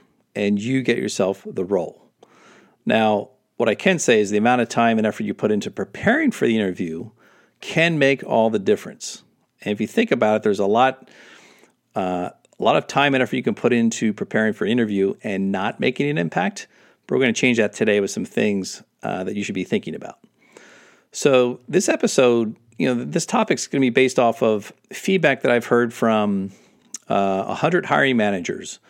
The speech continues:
specifically for marketing roles. And I mentioned that in a previous, uh, episode, but also in my experience in hiring and, um, uh, interviewing lots of candidates for marketing roles over the course of my career too.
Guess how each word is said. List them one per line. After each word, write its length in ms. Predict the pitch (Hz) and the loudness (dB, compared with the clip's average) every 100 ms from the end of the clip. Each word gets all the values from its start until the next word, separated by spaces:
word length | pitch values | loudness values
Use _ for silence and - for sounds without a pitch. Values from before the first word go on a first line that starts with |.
| _ - _ | _ -20 _
specifically 560 | - - 123 139 147 151 | -8 -4 2 2 2 -2
for 120 | 143 | 2
marketing 380 | 117 110 143 147 | 2 2 0 0
roles. 480 | 117 92 98 - - | -2 -2 -8 -10 -14
And 80 | - | -4
I 60 | 107 | 0
mentioned 280 | 110 113 110 | 0 0 0
that 80 | 110 | 0
in 60 | |
a 60 | 101 | -4
previous, 500 | - 113 107 - - - | -2 0 0 -2 -8 -8
uh, 160 | 95 95 | -6 -2
episode, 600 | 117 110 - 87 87 - _ - - - _ - | -2 -2 -2 -4 -4 -10 _ -20 -20 -20 _ 2
but 80 | |
also 240 | 147 180 156 | 2 4 4
in 80 | 127 | 4
my 140 | 131 | 4
experience 460 | 135 - 117 110 - | 2 0 0 2 0
in 100 | 98 | -2
hiring 540 | 101 110 110 110 107 | 0 0 2 2 0
and, 320 | 107 98 95 | -4 -8 -10
um, 640 | - 98 90 87 87 87 87 _ _ _ _ - _ _ | -10 -10 -10 -12 -10 -12 -14 _ _ _ _ -14 _ _
uh, 240 | - - - | -12 -10 -4
interviewing 500 | 156 139 123 120 113 | 2 4 4 2 2
lots 220 | 107 113 - | 2 0 -2
of 80 | |
candidates 360 | - 113 104 101 | -2 0 0 -2
for 140 | - | -4
marketing 360 | 98 95 92 101 | -2 -2 -2 -2
roles 200 | 95 95 | -2 -2
over 160 | 98 90 | -2 -4
the 100 | 90 | -4
course 260 | - 87 | -4 -4
of 60 | 95 | -2
my 100 | 131 | -2
career 260 | - 110 101 | -2 -2 -2
too. 360 | - 233 - | 0 -2 -2